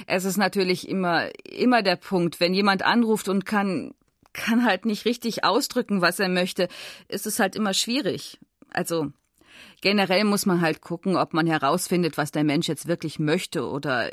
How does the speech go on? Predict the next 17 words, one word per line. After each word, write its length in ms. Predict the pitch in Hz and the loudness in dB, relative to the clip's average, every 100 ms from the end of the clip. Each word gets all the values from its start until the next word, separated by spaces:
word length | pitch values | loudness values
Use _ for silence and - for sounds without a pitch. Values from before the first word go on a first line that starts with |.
| - | -8
in 160 | - 190 | -4 -2
etwa 280 | 185 202 185 | 0 0 2
sagen, 400 | 208 202 208 185 - - - - - - | 2 2 0 -6 -10 -20 -20 -20 -20 -4
"Kommen 300 | - 294 294 | 2 4 6
Sie 140 | 247 | 4
vorbei 480 | 247 233 196 190 247 | 2 2 4 4 4
und 140 | 226 - | 2 2
bringen 240 | 240 254 | 2 2
Sie 120 | 196 | 2
jemanden 440 | 208 220 190 165 165 | 0 0 0 -2 -2
mit, 180 | 196 | 0
der 80 | 175 | 0
Ihnen 160 | 151 160 | 0 0
da 100 | 139 | -2
helfen 440 | 143 160 175 131 | 0 -2 -2 -6
kann." 320 | - 147 90 - - - - _ - | -6 -10 -10 -14 -20 -20 -20 _ -4
Aber 420 | 196 202 185 | -2 0 0